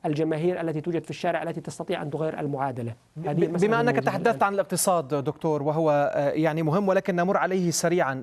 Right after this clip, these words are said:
Speaker 2: د-، دكتور ثروت، آه، الأرقام تشير إلى أن هناك تزايد غير مسبوق بالديون المصرية، فضلًا عن الأزمة الاقتصادية الداخلية، ولكن الديون المصرية تزايدت بشكل غير مسبوق.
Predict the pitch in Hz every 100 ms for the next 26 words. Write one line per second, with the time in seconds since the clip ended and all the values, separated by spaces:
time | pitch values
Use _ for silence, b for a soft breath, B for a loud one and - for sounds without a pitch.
0 | - 143 - 156 - 156 202 208 190 -
1 | - B B B B - 160 160 190 190
2 | 180 - 214 233 190 190 226 214 185 175
3 | 196 185 175 170 170 185 202 185 170 160
4 | 139 196 190 165 156 123 - - b b
5 | b 127 170 262 233 214 202 185 196 180
6 | - 156 147 170 190 165 151 147 - 147
7 | 127 123 220 233 214 185 220 185 190 175
8 | 185 180 170 180 143 151 165 165 156 156
9 | 165 165 143 143 190 170 170 156 190 190
10 | 190 190 B B B 156 143 180 175 170
11 | 160 - 170 156 143 170 156 147 - 139
12 | 120 -